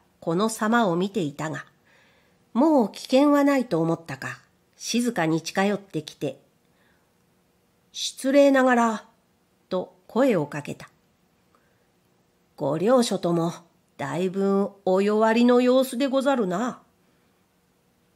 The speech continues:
「み、三日も飲まず食わずでいれば、大抵の人間は弱るのが当たり前だ。」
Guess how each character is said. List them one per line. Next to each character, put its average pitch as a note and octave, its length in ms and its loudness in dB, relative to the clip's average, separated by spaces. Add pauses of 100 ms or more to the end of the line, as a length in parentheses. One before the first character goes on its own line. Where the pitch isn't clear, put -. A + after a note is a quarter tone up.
(100)
「み、 E3+ 380 2 (600)
三 G3+ 400 4 (140)
日 F3 160 -4
も G3 240 2
飲 G#3 260 2
ま A3 160 2
ず G#3+ 120 -2
食 G#3+ 240 -4
わ A#3+ 180 2
ず F3+ 140 -4
で D#3+ 120 -2
い E3 140 0
れ E3+ 140 0
ば、 F#3+ 200 -4 (720)
大 - 400 -10
抵 G3 280 2
の G3+ 160 2
人 A3 240 2
間 A#3 260 6
は A#3+ 380 4 (280)
弱 F#3+ 440 2
る G#3 100 0
の F3+ 160 0
が D#3 200 -4
当 F3+ 120 -6
た D#3+ 60 -2
り E3+ 100 -2
前 E3+ 240 -2
だ。」 G#3 440 -2